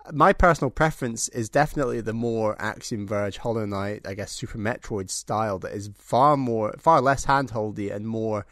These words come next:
just tougher, because it makes you feel more free, and the, when you discover something, it's ten times more satisfying than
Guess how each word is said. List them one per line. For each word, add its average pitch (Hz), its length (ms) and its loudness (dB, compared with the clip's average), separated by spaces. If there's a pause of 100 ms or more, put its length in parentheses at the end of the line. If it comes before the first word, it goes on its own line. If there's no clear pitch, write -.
(640)
just 180 160 -4 (500)
tougher, 123 480 6
because 110 260 0
it 160 60 -2
makes 151 200 0
you 160 80 -2
feel 147 200 2
more 131 160 2
free, 127 580 0
and 113 420 -2
the, 139 300 -4 (100)
when 135 140 4
you 147 100 4
discover 143 480 2
something, 117 400 -2
it's 98 200 -6
ten 131 240 4
times 123 280 -2
more 113 200 -2
satisfying 101 840 -2
than 104 520 -2